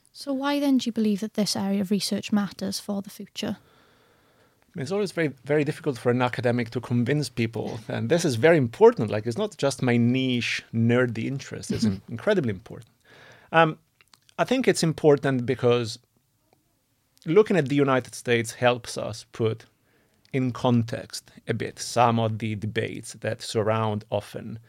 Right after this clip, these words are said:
Speaker 2: other countries' involvement in state-sponsored assassination. So it, it, it helps us contextualize this. But I think it's also quite important because, in general, state-sponsored assassinations have become particularly prominent.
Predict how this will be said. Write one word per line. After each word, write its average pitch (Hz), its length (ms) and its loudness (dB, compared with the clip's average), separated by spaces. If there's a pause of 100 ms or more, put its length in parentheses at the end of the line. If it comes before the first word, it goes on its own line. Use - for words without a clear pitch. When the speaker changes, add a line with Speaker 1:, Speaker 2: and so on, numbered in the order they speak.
(600)
Speaker 2:
other 135 260 8
countries' 110 500 -2
involvement 110 560 -6
in 113 80 -2
state-sponsored 113 720 -8
assassination. 120 800 -10
So 131 180 -8
it, 117 300 -6
it, 117 200 -10
it 120 140 -6
helps 113 260 -2
us 113 200 -6
contextualize 113 960 -6
this. - 340 -16 (800)
But - 100 -4
I - 40 0
think 220 140 4
it's 180 140 4
also 170 220 4
quite 135 320 6
important 120 560 2
because, 117 220 -4
in 143 360 0
general, 117 540 2 (260)
state-sponsored 120 920 0
assassinations 117 800 -10
have 110 160 -2
become 110 320 -4
particularly 110 540 -6
prominent. 113 540 -4